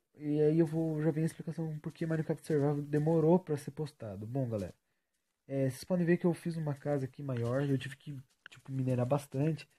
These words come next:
Mesmo que seja só madeira, eu tive que fazer, minerar bastante pedra e ma-, e madeira. E areia pra fazer os vidros, galera. Mas é aqui, ó, eu fiz bastante coisa aqui. Consegui bastante comida. Estou de volta aqui com Minecraft Survival.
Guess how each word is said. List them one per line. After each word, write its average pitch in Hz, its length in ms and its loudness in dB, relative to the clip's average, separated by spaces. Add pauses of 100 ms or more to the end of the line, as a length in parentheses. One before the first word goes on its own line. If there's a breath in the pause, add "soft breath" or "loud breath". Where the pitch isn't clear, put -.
(220)
Mesmo 151 160 -10
que - 80 -6
seja 165 240 -2
só 165 160 -4
madeira, 156 480 2
eu 143 80 4
tive 143 220 -6
que - 160 -20
fazer, 147 420 -2 (220)
minerar 135 480 2
bastante 135 320 -2
pedra 131 340 -4
e 127 60 -4
ma-, 120 300 0
e 131 80 -6
madeira. 131 540 2 (440)
E 180 160 0
areia 160 260 2
pra - 120 -18
fazer 160 200 -6
os 170 220 0
vidros, 131 340 2
galera. 113 280 0
Mas 170 280 0 (140)
é 147 80 -4
aqui, 170 360 -4 (800)
ó, 156 80 -8
eu 131 140 -2
fiz 147 160 -14
bastante 151 500 -2
coisa 147 240 -2
aqui. 156 340 -6 (600)
Consegui 143 260 -8
bastante 147 380 -4
comida. 170 500 0 (420)
Estou 165 200 -6
de 180 120 -2
volta 165 260 4
aqui 160 160 -4
com 185 400 -6
Minecraft 147 480 -6
Survival. 113 480 -4